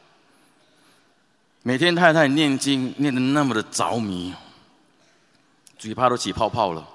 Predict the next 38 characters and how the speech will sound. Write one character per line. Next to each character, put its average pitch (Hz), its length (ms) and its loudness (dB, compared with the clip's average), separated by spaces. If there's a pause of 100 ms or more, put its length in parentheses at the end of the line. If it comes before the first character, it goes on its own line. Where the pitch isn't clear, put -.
(2250)
但 123 80 0
是 131 80 -6
她 143 160 6
很 104 280 -2
多 127 160 0
病 131 200 -2
痛 110 220 -2
都 123 140 -2
改 90 240 -6
善 101 240 -4
了， 78 80 -10
特 - 200 -2
别 120 140 0
是 113 160 -6
她 - 180 0
的 120 80 2
那 110 120 -4
个 110 100 -4
颈 90 240 -8
椎 104 160 -6
痛， 95 240 -8 (220)
她 127 100 -2
后 160 100 -2
面 143 140 0
有 98 160 -2
一 107 60 -4
块 123 200 0
肉。 98 320 -2 (2250)
念 139 260 2
了 120 460 6 (960)
十 - 160 -8
多 143 120 -2
张 143 160 0
小 101 200 -2
房 104 240 2
子 95 200 -8
后 107 280 -2
呢， 98 180 -4